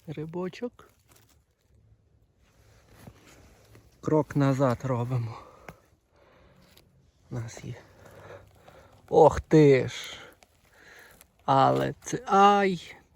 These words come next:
Як так? Мав бути такий класний.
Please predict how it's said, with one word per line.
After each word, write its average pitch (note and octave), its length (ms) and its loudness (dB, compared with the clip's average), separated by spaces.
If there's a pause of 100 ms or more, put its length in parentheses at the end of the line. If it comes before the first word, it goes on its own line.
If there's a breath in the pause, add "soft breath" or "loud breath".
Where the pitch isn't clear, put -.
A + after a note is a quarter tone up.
(140)
Як F3 300 -6
так? - 380 -10 (1900 loud breath)
Мав C#3+ 240 -4
бути C#3+ 280 -8
такий C#3 400 -8
класний. C#3+ 680 -4